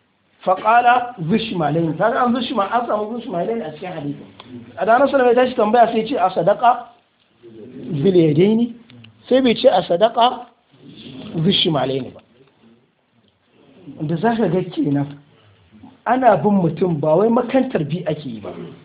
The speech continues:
Kuma za ka ga duk inda ma-, malami ya kai malami ba a rasa samun zuhul. Kun lura, in an ce zuhul shine kwakwalwa ta ɗan ɗauke lokaci kaza, ɗan network ɗin ya ɗauke kaɗan haka.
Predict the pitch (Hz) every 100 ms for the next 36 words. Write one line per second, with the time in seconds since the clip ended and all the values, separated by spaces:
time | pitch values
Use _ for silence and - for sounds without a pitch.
0 | - - _ - 240 247 254 214 190 160
1 | 277 320 320 262 202 226 202 208 233 190
2 | 175 190 190 214 196 208 190 147 127 -
3 | - - 151 226 277 220 220 220 175 214
4 | 208 175 135 151 202 147 - - _ _
5 | _ 95 - _ _ _ _ _ _ _
6 | - 220 208 185 - 262 285 285 277 214
7 | 156 160 214 147 - - - 254 214 226
8 | 233 240 226 226 208 - 143 247 214 208
9 | 226 240 220 196 190 202 226 254 254 226
10 | 214 202 175 247 185 214 - 202 214 202
11 | 208